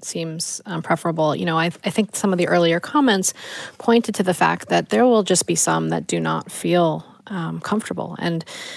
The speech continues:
you know, even if we, um, do all that we can to try to mitigate risks, um, there will still some,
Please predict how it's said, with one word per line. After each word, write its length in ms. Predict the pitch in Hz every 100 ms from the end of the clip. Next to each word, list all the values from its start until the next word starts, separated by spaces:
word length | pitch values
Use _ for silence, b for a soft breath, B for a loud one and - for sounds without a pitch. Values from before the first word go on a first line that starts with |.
| B B
you 80 | 180
know, 160 | 165
even 260 | 214 220 214
if 220 | 196 -
we, 380 | 190 180 180 175 _
um, 280 | - 170 165
do 220 | 170 196
all 160 | 190 180
that 140 | 165
we 80 | 160
can 400 | 180 233 220 202
to 80 | 185
try 200 | - 180
to 300 | 170 165 160 -
mitigate 380 | 196 180 180 -
risks, 540 | 214 208 - - -
um, 240 | 180 180 185
there 160 | 190
will 140 | 190 196
still 200 | 220 214
some, 380 | 208 202 196